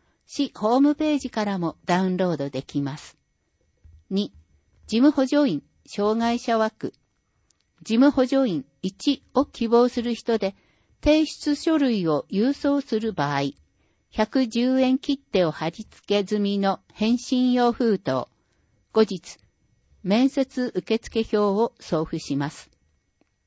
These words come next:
三、障害者手帳の写し、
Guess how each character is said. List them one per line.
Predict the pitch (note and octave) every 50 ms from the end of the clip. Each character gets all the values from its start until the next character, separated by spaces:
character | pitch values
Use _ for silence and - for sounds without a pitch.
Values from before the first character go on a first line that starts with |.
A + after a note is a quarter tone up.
| _ _ _ _ _
三、 | - - A3+ A3 A3 G#3+ - _ _ _ _ _ _ _ _ _ _ _ _
障 | - - C4 C4 D#4+ E4 D#4+
害 | D#4+ D#4 D#4+ D4+
者 | - D4
手 | C#4+ - D4+ D4
帳 | - - A3+ F3+ E3
の | D#3 C#3 C3
写 | - D#3+ D3+ - - G3 G3
し、 | G3 - G3 F#3 -